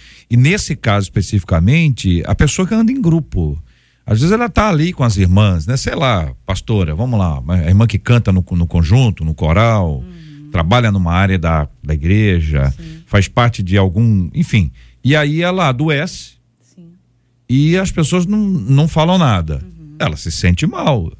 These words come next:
Speaker 1: É, é natural, né?
Speaker 2: Sim. É, na verdade, eu, eu gostaria de entender, fazer aqui um diagnóstico, porque é possível, sim, porque você tá naquele meio, na instituição, é,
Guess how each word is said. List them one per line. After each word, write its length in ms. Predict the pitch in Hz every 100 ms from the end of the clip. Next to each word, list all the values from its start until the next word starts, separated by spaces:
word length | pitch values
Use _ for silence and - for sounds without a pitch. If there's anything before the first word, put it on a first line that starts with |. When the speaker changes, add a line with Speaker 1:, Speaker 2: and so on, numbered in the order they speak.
| _ -
Speaker 1:
É, 120 | 73 69
é 40 |
natural, 520 | 90 98 - 277 196 165
né? 140 | 185
Speaker 2:
Sim. 320 | - 208 180 147 _ - - - _ -
É, 220 | 202 214
na 100 | 233
verdade, 640 | 240 240 208 208 233 226
eu, 160 | 247 247
eu 160 | 208 196
gostaria 480 | 254 277 - 226 233
de 160 | 214 262
entender, 800 | 294 311 - 214 170 156 190 196
fazer 300 | 175 165 185
aqui 160 | 180
um 100 | 196
diagnóstico, 840 | 190 240 196 151 175 160 - - - - _
porque 180 | 233 233
é 80 | 285
possível, 540 | 294 285 - 254 196
sim, 420 | - - 208 214 233 _ _ _
porque 180 | 185 220
você 340 | 214 226 -
tá 140 | 302 269
naquele 400 | 220 202 233 220
meio, 260 | 202 185
na 120 | 180 190
instituição, 760 | - 220 208 214 - 202 165 - - - -
é, 680 | 196 208 202 196 196 196